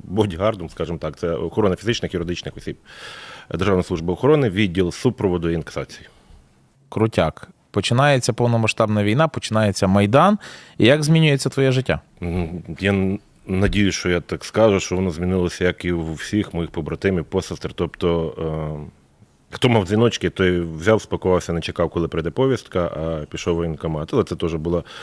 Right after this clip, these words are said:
Speaker 1: в мене така історія, тому що в, в тринадцятому році на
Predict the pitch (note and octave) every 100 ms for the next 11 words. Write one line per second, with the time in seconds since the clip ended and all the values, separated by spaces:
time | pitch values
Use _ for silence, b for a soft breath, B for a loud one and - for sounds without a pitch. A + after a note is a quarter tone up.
0 | B B B B F2+ E2+ E2 F2 F2 F2
1 | - D3+ D3+ A#2 F2+ F2+ - - E2 D2+
2 | D2 F2 - - - F2+ F#2+ F2 - D#2+
3 | A2 - A2 F#2+ F2+ D#2+